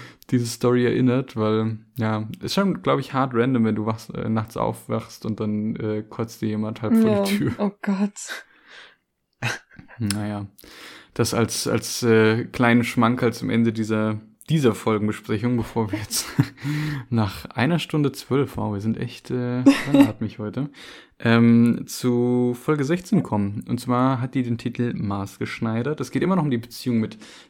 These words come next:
Speaker 1: Ted und Victoria. Und die sind gerade frisch in der Beziehung und sind wahnsinnig glücklich, ähm, bis dann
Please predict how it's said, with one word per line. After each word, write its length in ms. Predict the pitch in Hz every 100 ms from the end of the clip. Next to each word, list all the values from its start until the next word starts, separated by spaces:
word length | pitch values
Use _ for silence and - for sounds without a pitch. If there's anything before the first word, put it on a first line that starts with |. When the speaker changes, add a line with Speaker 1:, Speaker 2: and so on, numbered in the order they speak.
| _
Speaker 1:
Ted 240 | - 113 -
und 160 | 98
Victoria. 680 | 101 - - 98 98 110 180 185 - _ _ _ _ - -
Und 120 | 110
die 80 | 110
sind 400 | 107 107 - - - -
gerade 260 | - 110
frisch 200 | - - 127
in 40 |
der 60 | 117
Beziehung 560 | 147 - 190 180 170
und 80 | 110
sind 140 | 101
wahnsinnig 380 | 104 104 113 131
glücklich, 460 | 170 160 147 143 - - - - -
ähm, 600 | 127 123 127 127 - -
bis 400 | 151 151 - -
dann 580 | 135 139 151 156 156